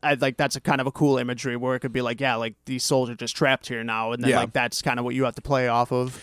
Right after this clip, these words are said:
Speaker 2: Yeah, they, like, kind of seemed like they were trying to do something like that, where
Speaker 1: Yeah.
Speaker 2: he's talking to Gamora. It
Speaker 1: For
Speaker 2: seems
Speaker 1: sure,
Speaker 2: like.
Speaker 1: yeah.
Speaker 2: But then, like, that doesn't seem like it ever plays out in
Speaker 1: It
Speaker 2: anything.
Speaker 1: never comes up,
Speaker 2: Yeah,
Speaker 1: no.
Speaker 2: so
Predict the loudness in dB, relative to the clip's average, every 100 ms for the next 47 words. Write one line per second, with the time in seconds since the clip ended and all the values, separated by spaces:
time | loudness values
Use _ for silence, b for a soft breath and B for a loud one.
0 | b 6 8 4 2 0 -2 0 4 4
1 | 4 2 4 4 4 2 2 0 0 0
2 | 0 0 0 0 0 2 4 6 6 6
3 | 4 4 2 -2 -2 -2 0 2 2 8
4 | 10 12 12 10 10 4 6 6 6 2
5 | 4 6 4 2 -4 -4 -2 0 0 0
6 | 0 2 2 2 2 4 4 2 2 4
7 | 4 4 0 -6 -6 -4 -2 2 4 6
8 | 6